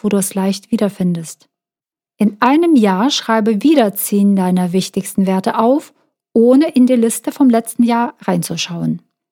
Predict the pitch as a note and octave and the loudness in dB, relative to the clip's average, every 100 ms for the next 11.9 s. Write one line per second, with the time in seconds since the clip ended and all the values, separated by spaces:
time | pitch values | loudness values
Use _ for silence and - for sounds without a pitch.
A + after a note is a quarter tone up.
0 | _ - F#3+ G#3 C#4 C#4+ B3 A#3+ A#3+ A#3 | _ -6 -2 0 0 0 0 2 0 0
1 | G3 F#3 F3+ F3 E3+ E3 - E3 E3+ _ | -2 -2 -2 -2 -4 -6 -8 -8 -8 _
2 | _ _ _ _ - G3 G3 - - - | _ _ _ _ -4 -2 -2 -4 -8 -2
3 | C4+ D4 C4+ B3+ A#3 - C4 C#4 A#3 A3 | 2 4 4 2 -4 0 0 2 -2 -2
4 | G3+ G#3 G3+ - G3+ F#3+ C#4+ - G3+ G3 | -2 0 -2 0 -2 -2 -4 -2 -2 0
5 | F3 E3+ E3 E3+ - _ _ _ _ _ | -2 -2 -4 -8 -18 _ _ _ _ _
6 | - C4+ C#4 B3+ G3 F3+ F#3+ G3+ G3+ G#3 | -4 2 2 2 0 0 2 2 2 0
7 | F#3+ E3 - E3 D#3+ _ _ _ _ _ | -4 -8 -10 -12 -12 _ _ _ _ _
8 | _ - F#3+ - F#3+ C4+ - - _ _ | _ -6 -6 -2 2 2 0 -20 _ _
9 | _ _ _ _ _ _ _ _ _ _ | _ _ _ _ _ _ _ _ _ _
10 | _ _ - C4+ - D4+ D4 A#3+ G3 G3 | _ _ -4 -2 0 0 0 -2 -2 -4
11 | G#3 G3+ F#3+ F#3 E3 - G3 G3 D4 | -4 -2 -2 -4 -10 -8 -2 0 0